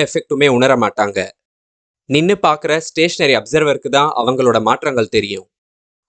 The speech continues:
அதாவது ஒளி வேகத்துல பயணிக்கும் போது ஏற்படுற மாற்றங்கள் நின்னுட்டு இருக்கிறவரை சார்ந்து நடக்கிறதுனால அதை இங்கிலீஷ்ல ரிலேட்டிவ் அப்படின்னு சொல்றோம்.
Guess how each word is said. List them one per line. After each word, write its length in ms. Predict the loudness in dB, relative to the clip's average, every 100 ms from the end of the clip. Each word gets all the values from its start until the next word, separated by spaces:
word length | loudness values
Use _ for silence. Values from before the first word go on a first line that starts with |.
| -2 0
அதாவது 400 | 2 2 0 -2 0 2
ஒளி 140 | 4 2
வேகத்துல 380 | 0 -2 -6 -2
பயணிக்கும் 420 | 0 0 -4 -2
போது 180 | -2 2 2
ஏற்படுற 340 | 2 0 -2 0
மாற்றங்கள் 500 | 0 0 -2 0 0 -2 -8 _ 0
நின்னுட்டு 320 | 2 2 2
இருக்கிறவரை 400 | 0 0 0 -2 0
சார்ந்து 320 | 2 2 0 -2
நடக்கிறதுனால 680 | -2 -2 -4 -2 0 2 2 0 -8 _ -4 0
அதை 160 | 0 0
இங்கிலீஷ்ல 440 | -2 -4 0 -2 0
ரிலேட்டிவ் 460 | 0 0 0 0 0
அப்படின்னு 300 | 0 -4 -2 0
சொல்றோம். 360 | 2 2 -2